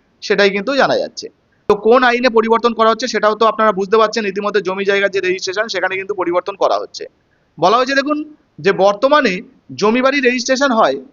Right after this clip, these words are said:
উনিশশো আট সালের রেজিস্ট্রেশন অ্যাক্ট অনুযায়ী। সম্প্রতি দেশের ভারতীয় দণ্ডবিধি ইন্ডিয়ান পিনাল কোড আইপিসির পরিবর্তে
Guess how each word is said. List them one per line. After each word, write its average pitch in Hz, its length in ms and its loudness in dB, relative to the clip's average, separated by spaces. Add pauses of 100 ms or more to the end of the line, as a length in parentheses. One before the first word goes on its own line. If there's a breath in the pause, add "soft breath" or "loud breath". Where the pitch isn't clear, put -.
উনিশশো 233 340 0 (220)
আট 190 180 0
সালের 240 280 2
রেজিস্ট্রেশন 220 420 0 (120)
অ্যাক্ট 214 280 0
অনুযায়ী। 110 280 -8 (380)
সম্প্রতি 240 500 0 (140)
দেশের 262 260 2 (460)
ভারতীয় 220 460 0
দণ্ডবিধি 233 500 0 (320)
ইন্ডিয়ান 233 360 -2 (100)
পিনাল 233 340 0
কোড 254 140 2 (200)
আইপিসির 214 440 -4
পরিবর্তে 233 460 0